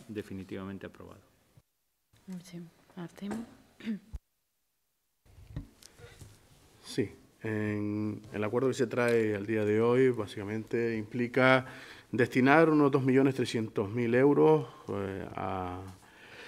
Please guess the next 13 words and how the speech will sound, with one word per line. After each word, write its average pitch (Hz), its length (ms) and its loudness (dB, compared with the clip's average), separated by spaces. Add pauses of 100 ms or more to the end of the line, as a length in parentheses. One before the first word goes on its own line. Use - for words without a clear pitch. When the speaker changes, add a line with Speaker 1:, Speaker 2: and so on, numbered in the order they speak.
(440)
Speaker 3:
para 110 140 -2
saldar, 113 380 -2
eh, 104 560 -8
unas 110 220 -8
sentencias 117 600 2
judiciales 127 640 2
que 131 100 2
serán 120 300 -2
con 123 180 -2
cargo 127 500 0
a 120 40 0
los 107 160 -4
remanentes, 113 760 0